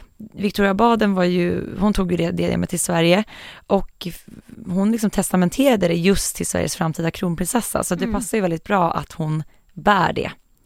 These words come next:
Speaker 1: Och det ser vi ju faktiskt henne ofta välja. Och jag tycker också det passar henne väldigt, väldigt bra.
Speaker 2: Ja, men verkligen. Prinsessa Sofia, hon bar ju inget diadem alls på sin första Nobelfest. Och det
Speaker 1: Nej.
Speaker 2: berodde ju på att vid det tillfället var hon ju inte prinsessa. Hon hade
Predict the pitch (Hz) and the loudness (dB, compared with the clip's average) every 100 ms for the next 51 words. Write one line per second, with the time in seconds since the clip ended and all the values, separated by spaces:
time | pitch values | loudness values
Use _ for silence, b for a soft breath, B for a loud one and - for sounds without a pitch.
0 | _ - 185 196 - 165 165 - 160 160 | _ -6 0 2 2 0 -2 -6 -6 -6
1 | 160 156 - - - - - - - 170 | -4 -4 -6 -8 -8 -6 -6 -4 -4 -4
2 | 170 175 - 170 170 - 147 - 160 156 | -2 -4 -2 -4 -2 -4 -6 -4 -2 -2
3 | 151 156 151 147 - 160 151 - - - | -2 -4 -4 -6 -6 -4 -4 -4 -4 -6
4 | - - - 233 196 180 196 160 - 240 | -12 -18 -8 -4 -2 -2 -2 -2 -4 -4
5 | 226 - B B B B - 208 208 214 | -2 -6 B B B B -4 -2 0 0
6 | 220 240 233 247 240 262 - 185 165 170 | -2 0 2 4 4 4 4 0 -2 -6
7 | 180 165 165 156 220 220 - - - 175 | -10 -10 -8 -6 -4 -4 -4 -8 -6 -6
8 | 165 170 - 185 240 254 233 180 - 233 | -6 -8 -8 -4 0 0 0 -4 -4 -4
9 | - 185 196 208 254 202 185 - 170 - | -6 -6 -2 0 0 -2 -4 -4 -6 -8
10 | - - - 202 226 269 247 - 180 180 | -16 -14 -8 -2 0 0 -4 -6 -6 0
11 | 262 339 240 175 - 165 - 156 - 185 | 0 2 2 0 -6 -8 -8 -8 -6 -2
12 | 202 202 | -2 0